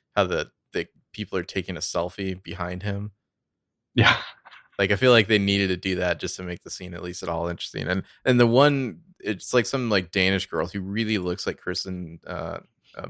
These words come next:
Speaker 1: Bell. Or, yeah, it's Kristen Bell,
Speaker 2: Mm-hmm.
Speaker 1: right? Yeah. Uh, I found that distracting the first time I watched that scene.
Speaker 2: That kinda reminds me, like, there's a good chance I wouldn't have sat through or I wouldn't have even tried Iron Man potentially if it weren't for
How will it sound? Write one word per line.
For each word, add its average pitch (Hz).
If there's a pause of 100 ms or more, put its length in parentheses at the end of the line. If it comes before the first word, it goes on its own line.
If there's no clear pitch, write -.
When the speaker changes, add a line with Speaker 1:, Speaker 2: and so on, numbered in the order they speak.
Speaker 1:
Bell. 92
Or, - (160)
yeah, 104
it's -
Kristen -
Bell, 127
Speaker 2:
Mm-hmm. 123
Speaker 1:
right? 113
Yeah. 87 (540)
Uh, 76
I 85
found 95
that -
distracting -
the -
first -
time 50
I 50
watched 50
that 50
scene. 104 (1700)
Speaker 2:
That 196
kinda 214
reminds 139
me, 127
like, 113 (1040)
there's 156
a 147
good 127
chance 117
I 117
wouldn't 110
have 101
sat 101 (120)
through 101
or 92
I -
wouldn't 98
have 95
even 98
tried 92
Iron 92
Man 92
potentially 101
if 98
it 113
weren't 110
for 95